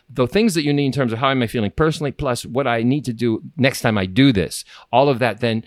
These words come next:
so upon your return, you look at the issues log, you see what was done, you see maybe what do I have to ac-, uh,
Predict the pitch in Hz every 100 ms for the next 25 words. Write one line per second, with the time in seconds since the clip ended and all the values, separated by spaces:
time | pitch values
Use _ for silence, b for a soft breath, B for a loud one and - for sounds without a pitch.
0 | b - - 127 - 170 143 117 117 214
1 | 180 123 120 B B - 113 131 - 101
2 | 101 156 - 147 143 139 135 127 95 120
3 | 107 101 95 - 135 135 131 107 - 98
4 | 95 123 123 107 104 98 92 - 131 110
5 | 90